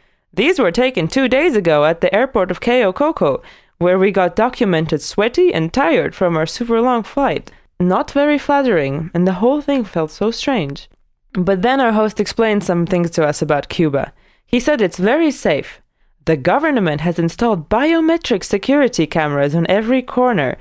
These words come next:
so that they know exactly where who is at what time. He mentioned that if there's no sign of us for more than twenty-four hours on one of these cameras,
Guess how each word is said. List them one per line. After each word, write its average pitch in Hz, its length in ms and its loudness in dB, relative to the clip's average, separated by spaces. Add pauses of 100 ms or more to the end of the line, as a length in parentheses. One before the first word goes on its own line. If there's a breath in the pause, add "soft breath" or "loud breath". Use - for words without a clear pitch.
(260 loud breath)
so 196 160 -2
that 190 160 0
they 196 120 2
know 196 240 0
exactly 185 680 0
where 175 420 2
who 202 360 0
is 156 280 0
at - 180 -4
what 143 260 -2
time. 214 420 -2 (540)
He 208 160 2
mentioned 208 640 0
that 170 240 0
if 202 160 0
there's 170 280 2
no 165 140 0
sign 320 420 0
of 143 140 0
us 147 320 -2 (160)
for 175 200 0
more 185 260 2
than 180 140 0
twenty-four 165 600 -2
hours 185 460 2
on 156 160 0
one 156 160 0
of 143 140 -6
these 139 180 -4
cameras, 175 580 -2